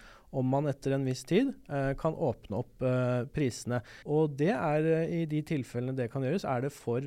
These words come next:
å kunne skape en inngang for andre selskaper som, eh, kan ha interesse for å gå inn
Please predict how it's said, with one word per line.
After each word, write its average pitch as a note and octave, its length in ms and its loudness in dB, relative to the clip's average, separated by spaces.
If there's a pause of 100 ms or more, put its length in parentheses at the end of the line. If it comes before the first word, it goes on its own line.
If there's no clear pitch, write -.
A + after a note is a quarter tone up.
(100)
å C3 300 -2
kunne C#3 220 -4
skape A2+ 400 -6
en C3 100 -4
inngang A#2+ 580 -4
for C#3 280 -4
andre A2+ 600 -4 (380)
selskaper C3 640 -2
som, D3+ 340 -2 (120)
eh, C#3 180 -2
kan C3 160 -2
ha C3+ 80 0
interesse B2 460 -6
for B2 160 -6
å - 40 -4
gå B2 220 -4
inn A#2 280 0